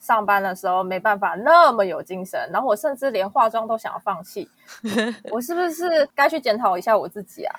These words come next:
Speaker 2: 我觉得是，呃，还是要稍微顾一下啦，要不然你可能，但你至少有运动吧？
Speaker 1: 有啦，至少我每周会运动三次啦，因为我觉得真的是随着年纪的增长，新陈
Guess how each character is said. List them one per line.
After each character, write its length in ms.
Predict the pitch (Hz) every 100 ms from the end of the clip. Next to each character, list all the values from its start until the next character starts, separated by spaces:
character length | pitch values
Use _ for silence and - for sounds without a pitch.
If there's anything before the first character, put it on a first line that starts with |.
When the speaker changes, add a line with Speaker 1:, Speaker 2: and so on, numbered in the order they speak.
| _
Speaker 2:
我 300 | - 269 254
觉 360 | 240 262 262 311
得 160 | 359
是， 400 | 381 415 403 392 - - - _ -
呃， 760 | 247 240 208 190 180 175 170
还 220 | 190 190 196
是 80 |
要 180 | 247 269
稍 180 | 262 220
微 120 | 185
顾 340 | 180 233 196 160
一 140 | 165
下 480 | - 208 160 - -
啦， 420 | - 156 - - 208
要 160 | 208 247
不 80 | 247
然 340 | 226 190 180
你 120 | 175
可 180 | 170 190
能， 540 | 160 156 151 151 160 165
但 160 | - 339
你 40 |
至 140 | 196 269
少 220 | 214 -
有 80 | 214
运 120 | 180
动 240 | 185 151 -
吧？ 240 | - - -
Speaker 1:
有 220 | 208 185
啦， 460 | 190 190 151 - - -
至 100 | - 523
少 160 | 381 285
我 40 |
每 200 | 320 240
周 140 | 208 285
会 100 | 277
运 100 | 254
动 160 | 247
三 220 | 226 208 208
次 180 | -
啦， 240 | 147 78 -
因 80 | -
为 180 | 523 349
我 100 | 214
觉 220 | 196 247
得 140 | 254 302
真 160 | 349
的 80 | 359
是 100 | 311
随 180 | - 233
着 100 | 233
年 180 | 208 208
纪 160 | 254
的 120 | 185 175
增 300 | - 185 196
长， 180 | - -
新 200 | - 240
陈 220 | 190